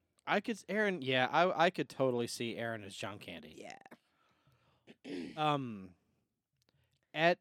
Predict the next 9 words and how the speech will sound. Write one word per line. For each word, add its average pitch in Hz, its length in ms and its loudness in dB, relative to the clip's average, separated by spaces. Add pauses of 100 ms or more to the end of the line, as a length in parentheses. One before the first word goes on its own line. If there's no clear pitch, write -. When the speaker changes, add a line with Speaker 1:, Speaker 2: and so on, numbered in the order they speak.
(140)
Speaker 1:
Unfiltered 156 1080 2
Discussions, 170 1400 -2
uh, 143 40 2
I 120 500 4
don't 120 120 -2
know 120 80 -4
who 120 160 -4
that 117 180 -2
is. 104 320 -8